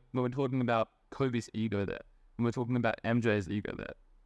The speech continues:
they can't say that at the beginning of their careers, although they can say that much later in their careers when they've been challenged, when they've been, you know, tested on the top level, and they've actually stayed true to themselves.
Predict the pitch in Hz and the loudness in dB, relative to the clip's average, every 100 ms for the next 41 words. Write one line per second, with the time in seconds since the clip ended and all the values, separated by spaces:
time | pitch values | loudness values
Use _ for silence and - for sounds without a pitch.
0 | _ _ - - - 151 139 170 165 - | _ _ -20 -18 -4 -2 0 0 -2 0
1 | 143 127 117 117 123 107 107 113 117 120 | 0 0 -2 -4 -6 -4 -2 -2 0 -2
2 | - 139 160 - 123 117 113 107 120 113 | -4 -4 -4 -2 0 0 -2 0 2 2
3 | 107 113 - 107 104 101 98 - 98 98 | 2 0 0 0 0 0 -2 -4 -6 0
4 | 107 101 107 104 - 110 101 98 107 107 | 0 2 0 0 0 0 0 -2 -2 -2
5 | 104 110 104 - _ _ _ 113 110 110 | 0 0 0 -4 _ _ _ -4 -4 -4
6 | - _ _ _ _ _ _ _ _ _ | -10 _ _ _ _ _ _ _ _ _
7 | _ - - 180 170 147 147 135 151 131 | _ -16 -4 0 2 2 0 2 0 0
8 | 131 110 - _ _ _ _ - 120 127 | -2 -2 -8 _ _ _ _ -10 -4 0
9 | 120 123 - 135 127 113 110 - 123 127 | 0 -2 -4 -6 -4 -4 -6 -4 -2 -2
10 | 120 135 123 117 107 - 123 101 80 - | -2 -6 -4 -2 -2 -2 -2 -2 -6 -18